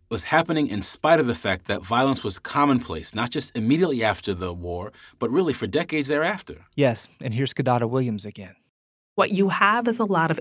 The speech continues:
Speaker 3: everyday violence as former master, former slave are working out the new realities of their post-slavery world.
Speaker 2: Right.
Speaker 3: And so violence had been critical to maintaining slavery.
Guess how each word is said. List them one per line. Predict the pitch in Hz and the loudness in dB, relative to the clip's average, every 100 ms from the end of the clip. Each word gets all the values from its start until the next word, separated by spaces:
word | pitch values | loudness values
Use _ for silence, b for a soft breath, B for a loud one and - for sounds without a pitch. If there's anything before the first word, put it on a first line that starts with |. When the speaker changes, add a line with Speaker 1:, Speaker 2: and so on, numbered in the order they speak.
| - | 0
Speaker 3:
everyday | 175 175 185 175 160 156 | 0 2 2 4 4 2
violence | 156 151 160 175 160 135 139 - | 2 2 4 2 0 0 -2 -2
as | 180 170 160 160 160 - B B | 0 2 2 0 -4 -8 B B
former | - 208 208 202 | 0 2 4 2
master, | 185 175 170 175 - 175 170 165 | 2 0 -2 -4 0 2 2 0
former | - 175 170 160 | 0 2 2 0
slave | - 190 190 202 170 139 139 - B B | -2 0 0 0 -2 -4 -6 -10 B B
are | 190 175 | 2 4
working | 165 185 208 - 190 | 4 2 2 0 2
out | 160 151 - | 2 2 0
the | |
new | 160 165 170 | 2 2 4
realities | 160 151 151 151 160 151 139 135 - | 2 2 2 0 0 -2 -2 -4 -4
of | 147 143 139 | -2 -2 0
their | 139 135 139 135 139 - | 0 2 2 0 -4 -8
post-slavery | - 202 180 - 135 131 135 | -2 -2 0 -2 -2 -2 -6
world. | 135 180 190 85 - | 0 2 2 0 -6
Speaker 2:
Right. | 127 117 113 B - | -4 -4 -4 B -2
Speaker 3:
And | 180 175 175 | 2 2 0
so | - 170 160 160 B - | 0 2 2 0 B -4
violence | 180 196 214 208 | 2 4 2 0
had | 170 | 0
been | 165 | -2
critical | 160 202 180 180 | -2 -2 -2 -2
to | 180 | -2
maintaining | 170 143 143 - 220 277 254 | -2 0 -4 -4 -2 2 2
slavery. | 180 - 160 - - - - | 0 -2 -8 -6 -6 -6 -6